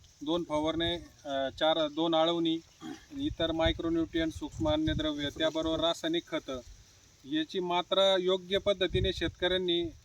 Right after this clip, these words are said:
आमच्या गटातील, अ, भागमुकादम असतील, मी स्वतः वर्षर म्हणून इथे काम करतो. मी शेतकऱ्याला बी गायडन्स केलं आणि आमचे शेतकी अधिकारी कोळसे सर, कोळसे साहेब आणि तसेच, अ, आपले मार्गदर्शक संजूदादा माने डॉक्टर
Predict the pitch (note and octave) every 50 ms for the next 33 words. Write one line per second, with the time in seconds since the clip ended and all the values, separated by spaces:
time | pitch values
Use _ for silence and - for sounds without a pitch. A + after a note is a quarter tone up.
0 | - _ - - - - C#3+ - E3+ - - D#3 D#3 D#3+ - - F3 E3 F3+ F3
1 | F3+ F3+ F3+ F3 E3+ E3+ E3 E3 E3 D#3+ C#3+ C3 C#3+ D3+ C#3+ D#3+ D#3 E3+ E3+ E3
2 | E3 E3 E3+ E3 - - E3 D#3 D#3+ D#3 E3 E3 - - E3+ E3+ - - D#3+ D#3+
3 | D#3+ D#3+ E3 E3+ D#3+ - - E3+ D#3+ D#3+ D3 C#3+ D3 D#3+ E3 E3 - - - D#3
4 | D#3 D#3 - - D4+ - - - D3 - - - - - D3+ - - - - -
5 | E3+ F3 F3 E3 E3 D#4+ D4 D#3+ D#3 D#3+ D#3+ D#3+ D3+ - - D3 C3+ C3 C3+ -
6 | - - - - - - - C#3+ D3 D3+ D#3+ E3+ - - - - - D3+ - -
7 | F3+ F3 F3 E3+ E4+ D4+ D#4 D#4+ D3 C3+ A#2 - - - - - - - D#4+ E4+
8 | E4+ - - F4 D#4+ - E3 D3 - - - - - - - - - - - E3+
9 | F3 E3+ - F3 - - E3 E3 D#3 - - - - - - - C#4+ D4+ D4+ -
10 | - - - F#4 E4 - - - - - D4 D4 C#3 C#3 C4+ C4+ - C#4+ - -
11 | - - D#3+ D#3+ D#3 D#3 D#3 D3+ D3+ D#3+ D#3+ D#3+ E3 E3+ E3+ F3 - - D#3+ -
12 | - D3+ D3 D3+ D#3+ D#3+ D#3+ D#3+ D#3+ D#3+ E3 F3 E3+ D#3 C#3+ - - - - F#3
13 | G3 - - -